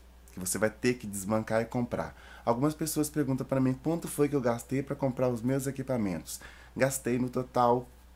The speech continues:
mil reais, na época ainda em que não tinha crise econômica, então saiu tudo a mil reais, esses equipamentos que eu mostrei pra vocês. Ah, e eu gravo no meu quarto, en-,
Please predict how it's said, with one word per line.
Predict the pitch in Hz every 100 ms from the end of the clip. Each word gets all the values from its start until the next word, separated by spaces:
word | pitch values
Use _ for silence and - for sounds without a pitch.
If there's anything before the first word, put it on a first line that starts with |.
| - - - - - -
mil | 113 131 151
reais, | 143 135 98 101 131 - - - - - - - -
na | 117
época | 107 98 101 -
ainda | 107 101 107 - -
em | 107
que | - - 110
não | 107 117
tinha | - 110 107
crise | 110 - 120 143 170 151 170
econômica, | 147 110 110 104 107 127 113
então | 104 - 95 101 101 - -
saiu | - 110 107
tudo | 101 110 104
a | 101
mil | 101 101
reais, | 110 107 101 127 - - - - - - - -
esses | 101 - 98
equipamentos | 98 110 98 95 -
que |
eu | 104
mostrei | 104 - 98
pra | 104
vocês. | 110 - 123 127 139 - - - - - - - - -
Ah, | 123 120 117 117 -
e | - 165
eu | 170
gravo | 139 135 139 151
no | 147
meu | 151
quarto, | 151 - 127 127 - 92 87
en-, | 90